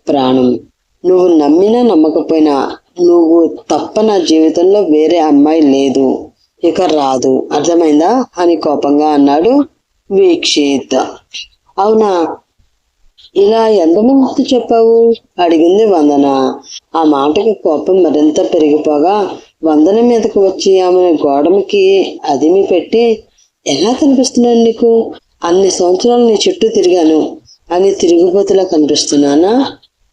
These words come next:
నువ్వు నాకు దూరంగా ఉన్నప్పుడు కూడా నేను వేరే అమ్మాయిని చూడడానికి ఇష్టపడలేదు, అలాంటిది వేరే అమ్మాయితో బెడ్ షేర్, బెడ్ షేర్ చేసుకుంటాను అని నువ్వెలా అనుకుంటున్నావు?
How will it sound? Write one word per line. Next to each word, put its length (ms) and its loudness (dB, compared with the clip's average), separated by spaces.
నువ్వు 320 0
నాకు 300 0
దూరంగా 540 0
ఉన్నప్పుడు 480 2
కూడా 480 0
నేను 340 2
వేరే 320 2
అమ్మాయిని 500 0
చూడడానికి 420 2
ఇష్టపడలేదు, 960 -2
అలాంటిది 600 0
వేరే 260 2
అమ్మాయితో 380 0
బెడ్ 220 -2
షేర్, 340 -2
బెడ్ 300 -2
షేర్ 420 -2
చేసుకుంటాను 580 0
అని 380 0
నువ్వెలా 360 2
అనుకుంటున్నావు? 920 0